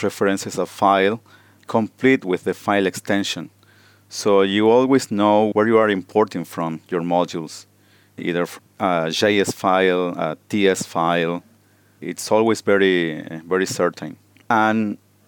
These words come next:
right next to this, uh, module importing, you have the fact that unlike, uh, Node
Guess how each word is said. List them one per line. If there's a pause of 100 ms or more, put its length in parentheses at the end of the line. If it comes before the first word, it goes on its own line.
(140)
right
next
to
this,
uh,
module
importing, (380)
you
have
the
fact
that (360)
unlike,
uh,
Node